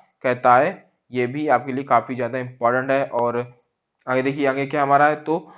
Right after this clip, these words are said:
राष्ट्रीय महत्व के स-, स्मारकों, स्थानों और वस्तुओं का संरक्षण करना। स्मारकों जैसे क्या है हमारा,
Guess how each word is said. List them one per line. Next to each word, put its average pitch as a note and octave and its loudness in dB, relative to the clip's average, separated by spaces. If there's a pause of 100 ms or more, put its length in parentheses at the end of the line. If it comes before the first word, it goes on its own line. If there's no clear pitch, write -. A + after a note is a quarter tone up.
(180)
राष्ट्रीय C3+ 4
महत्व C#3+ -2
के D3+ -4
स-, D3 -12 (220)
स्मारकों, B2+ -2
स्थानों C3+ -4
और C#3+ 2
वस्तुओं B2+ -4
का C#3+ 2
संरक्षण A#2+ -8
करना। G#2+ -6 (360)
स्मारकों C3+ -2
जैसे C#3 -4 (380)
क्या C3 4
है C3+ 8
हमारा, A#2 0